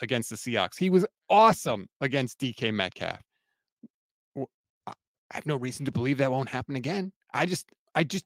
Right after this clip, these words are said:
don't see it unless the Niners turn the ball over and set Seattle up with short fields.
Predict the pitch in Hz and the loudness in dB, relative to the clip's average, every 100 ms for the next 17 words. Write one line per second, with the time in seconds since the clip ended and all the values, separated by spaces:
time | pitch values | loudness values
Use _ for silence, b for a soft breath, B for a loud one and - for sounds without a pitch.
0 | - 190 202 196 - 220 139 139 147 175 | 2 6 6 4 -2 0 2 2 4 4
1 | 214 - 214 180 170 - - 220 220 220 | 4 2 4 4 4 2 2 4 6 8
2 | 190 180 170 117 120 180 170 - 196 180 | 8 8 4 0 -2 0 0 4 6 8
3 | 160 151 123 - - 170 - 147 139 131 | 8 6 2 -6 2 2 2 2 4 2